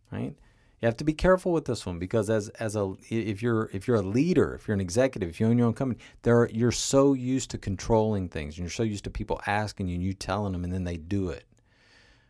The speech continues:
But you have to be careful when you get out of that or even in that environment that you're not doing it from a controlling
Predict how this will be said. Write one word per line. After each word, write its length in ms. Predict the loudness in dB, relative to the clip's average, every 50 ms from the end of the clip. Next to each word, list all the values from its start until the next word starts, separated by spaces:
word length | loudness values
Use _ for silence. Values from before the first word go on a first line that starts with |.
| _ -12
But 100 | -4 0
you 60 | 0
have 100 | 0 0
to 80 | -2 -6
be 80 | -8
careful 640 | -8 -6 -4 0 2 2 2 2 2 0 -2 -2 0
when 160 | -2 -2 -2
you 80 | -4 -4
get 220 | -4 -4 -6 -6 _ _ _ _ -2 0
out 200 | 2 2 2 2
of 100 | 0 0
that 180 | 0 0 2
or 140 | 2 0 0
even 240 | -2 -2 -2 -2 -2
in 160 | 0 0 0
that 220 | 0 0 0 0
environment 720 | -2 -4 -4 -4 -4 -4 -4 -6 -8 -10 -14 -16 -20 _ -20 -20 _ _ _ _ _ _ _ _ _ _ _ _ -4
that 200 | -2 -2 -2 -2
you're 180 | -2 0 0
not 380 | 0 0 0 0 -2 -2 -4 -6 _ _ -20 -16 -12 -10 -4
doing 420 | -2 0 2 2 2 0 -2 -2 -4
it 120 | -6 -10
from 220 | -10 -10 -8 -6
a 100 | -6 -8
controlling 1080 | -10 -10 -10 -10 -10 -10 -12 -12 -6 -4 -2 -2 -2 -2 -4 -6 -6 -8 -8 -10 -10 -12